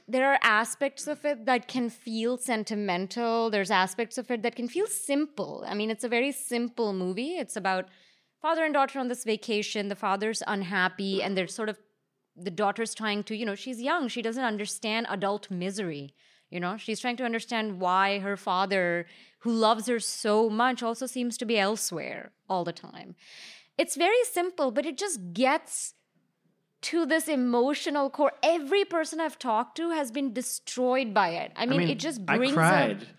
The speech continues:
Speaker 2: but as you're talking, I'm also realizing why I didn't like it, which is that <laughs> I think that in the, I,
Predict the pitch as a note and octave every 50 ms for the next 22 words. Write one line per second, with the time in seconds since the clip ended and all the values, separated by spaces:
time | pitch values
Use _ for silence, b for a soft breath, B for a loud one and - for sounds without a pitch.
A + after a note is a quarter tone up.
0 | b b b b b b b b - C3 C3 - - - - C#3+ D#3 D#3+ E3 D#3+
1 | D#3+ D#3+ D3+ D3 D3+ D3 C3 A#2 A#2 B2 B2+ B2 - C3 A2+ G2+ G#2+ A2+ A#2 A#2
2 | A2+ G#2+ G2+ G#2+ G#2+ G2 F#2 F#2+ F#2+ G2 G2+ G2 G2 F#2+ G#2 G2 G2 G2 F#2+ F#2+
3 | G2+ - - - - - _ _ _ _ _ _ - - A2+ A2+ C#3 C#3 B2+ B2+
4 | C3 B2+ C3 - - - D#3 D3+ - - C#3 D3 D#3 - - C#3+ B2+ A#2+ - B2
5 | A2+ A#2+ A#2 - B2 A#2+ A#2+